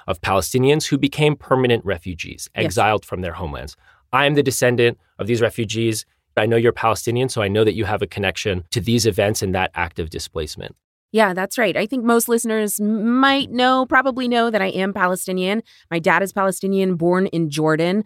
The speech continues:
Speaker 2: My paternal grandparents were born in Jaffa, a city in Palestine, and forcibly expelled in nineteen forty-eight.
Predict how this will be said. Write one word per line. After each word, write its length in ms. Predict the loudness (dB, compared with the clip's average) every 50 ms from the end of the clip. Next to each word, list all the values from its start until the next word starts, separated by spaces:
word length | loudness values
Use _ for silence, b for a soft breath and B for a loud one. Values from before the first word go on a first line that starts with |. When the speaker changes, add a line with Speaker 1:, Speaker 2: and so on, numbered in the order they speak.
| b b b b -4
Speaker 2:
My 100 | -2 -2
paternal 400 | 0 -2 0 0 2 2 2 2
grandparents 580 | 2 2 2 2 0 0 -2 -2 -2 -2 -2
were 120 | -2 -2 -2
born 260 | 0 0 0 0 0
in 180 | 0 -2 -2
Jaffa, 520 | 0 2 2 2 2 2 0 0 0 0 0
a 60 | -2
city 260 | -4 -4 -4 -4 -2 -4
in 80 | -4
Palestine, 640 | -4 -2 0 0 0 0 0 0 0 0 0 0 -4 -6 b b b b b 0
and 160 | 0 0 2
forcibly 460 | 2 2 2 2 0 0 2 2 2
expelled 400 | 2 0 0 0 0 0 2 0
in 140 | -2 -2 -2
nineteen 280 | -4 -4 -4 -4 -4 -4
forty-eight. 460 | -2 -4 -4 -2 -2 -2 -4 -4